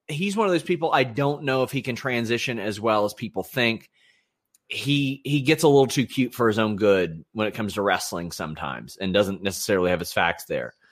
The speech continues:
Jay Lane says, "No chance they actually come out clo-, or come close to selling out the Raiders Stadium for SummerSlam in Vegas, right?"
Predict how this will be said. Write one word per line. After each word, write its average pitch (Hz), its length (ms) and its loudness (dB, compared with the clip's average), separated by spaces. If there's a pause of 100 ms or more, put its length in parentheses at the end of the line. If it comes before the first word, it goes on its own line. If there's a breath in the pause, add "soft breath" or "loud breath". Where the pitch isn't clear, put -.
(360 soft breath)
Jay 151 180 6
Lane 139 260 6
says, 131 240 6
"No 147 100 6
chance 147 320 2
they 131 140 6
actually 131 260 2
come 131 220 0
out 127 280 2
clo-, 127 360 4
or 127 80 2
come 143 180 0
close 135 220 2
to 135 80 -8
selling 123 240 2
out 120 80 0
the 120 100 0
Raiders 127 320 4
Stadium 123 340 2
for 113 120 -8
SummerSlam 117 560 2
in 104 100 -2
Vegas, 131 420 2
right?" 113 280 2